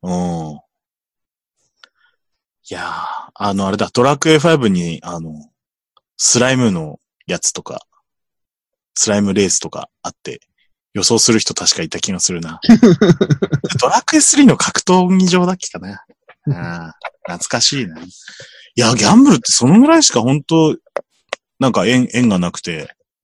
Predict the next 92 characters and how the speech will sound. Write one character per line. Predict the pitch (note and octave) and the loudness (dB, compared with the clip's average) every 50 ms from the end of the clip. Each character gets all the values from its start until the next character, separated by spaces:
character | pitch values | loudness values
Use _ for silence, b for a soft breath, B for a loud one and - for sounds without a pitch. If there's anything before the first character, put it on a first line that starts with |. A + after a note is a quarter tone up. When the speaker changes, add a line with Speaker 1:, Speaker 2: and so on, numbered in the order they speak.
| _ - | _ -6
Speaker 1:
ね、 | A2+ A#2 A#2 A2 - _ | -2 0 0 -2 -2 _
宝 | - - G#2+ C#3 C#3+ D#3 C#3+ | -10 -6 -2 0 0 2 2
く | D3 | 2
じ | B2 G#2 | 2 2
も | G#2 G2 F2+ F2 D#2+ - _ b b b b b b | 2 0 -2 -4 -6 -10 _ b b b b b b
買 | - B2 C3+ | 0 2 2
わ | C#3+ | 4
な | D3 D3 | 2 2
い | C3 | 2
と | A2+ G2+ | 0 -2
当 | F#2+ - | -2 0
た | - A2 | 0 2
ら | A2+ | 2
な | A2+ A2+ A2 | 2 2 2
い | |
っ | G#2 | 0
て | - - | -2 -2
言 | - G#2+ | -2 -2
う | G#2+ | -2
ん | F#2+ | -2
だ | F2 | -4
け | E2 | -6
ど、 | D#2 D#2+ D2+ C2 D2+ | -8 -10 -10 -8 -6
い | B2+ C3+ | -4 -2
つ | - - | 0 0
も | A#2 G2+ | 0 0
欲 | - B2+ A#2 | 0 0 0
し | - | 2
い | E3 | 2
欲 | C#3+ A2+ A#2+ | 2 2 2
し | - - - | 2 2 0
い | |
っ | A#2 | 0
て | - G#2+ | 0 -2
思 | G#2 G#2 | -2 -2
う | G2 | -2
ん | |
だ | F#2+ E2 | -4 -4
け | D#2+ | -6
ど | D#2+ F2 | -8 -8
ね、 | F2+ F2 D#2+ b b b b b b b b b b _ _ - | -8 -8 -10 b b b b b b b b b b _ _ -2
欲 | - D#3 | 0 2
し | - - | 4 4
い | |
欲 | G3 D3+ E3 E3 | 4 4 4 2
し | E3 | 2
い | E3+ | 2
っ | C3+ | 0
て | B2 | -2
買 | - - D#3+ F#3 | -2 2 2 4
お | F#3 | 4
う | - | 4
買 | - D3 E3 | 2 2 2
お | F#3 | 2
う | E3+ | 2
っ | C#3+ | 2
て | - C#3+ | 0 0
思 | C3+ D3 F3 F#3 | 2 2 2 0
っ | - _ _ _ | -2 _ _ _
て | - E3+ | 2 2
る | D#3+ D#3+ D#3+ D3+ | 4 4 2 2
た | D3 - D#3+ | 0 0 2
び | E3+ G3 | 2 4
に | F#3 D3+ A#2+ B2+ | 4 4 4 2
い | C#3+ | 2
つ | C3+ B2+ | 2 0
も | A2+ G2+ F2+ | 0 0 0
こ | - A#2 | 2 2
う | A2 | 2
や | G2+ | 2
っ | |
て | A2+ G#2 | 2 0
年 | G#2 G#2+ G#2+ G#2+ G2+ | 0 2 2 0 0
末 | - A2 | 0 0
に | G#2+ | -2
な | G#2 | -2
る | G2 F#2 | -2 -4
ん | E2+ | -6
だ | D#2 | -8
よ | D2+ D2 | -10 -14
ね。 | C#2+ - _ _ _ _ _ _ _ _ _ - | -16 -18 _ _ _ _ _ _ _ _ _ 4
Speaker 2:
<laughs> | C3 D#3+ A#2 - G3+ - - A3 F3+ - - D3 B2 A2+ - - - - - - _ - | 4 4 6 6 4 4 4 4 2 2 0 -2 -2 -4 -6 -8 -14 -16 -16 -20 _ -10
Speaker 1:
あ | G2+ G2 G2+ G2 G2 F#2+ F#2 F2+ F2 | -6 -4 -2 -2 -2 -4 -6 -6 -10
あ、 | - _ - A#2+ - | -14 _ -18 -14 -6
毎 | - G2 G#2+ C#3+ D3+ | -2 0 2 2 2
年 | - F3 D#3+ | 2 2 2
そ | - - E3+ | 2 0 0
う | C3+ | -2
だ | G#2 | -4
っ | F2+ | -4
た | - F2+ | -6 -10
な。 | D#2+ D2+ E2 D#2+ - | -12 -10 -12 -12 -14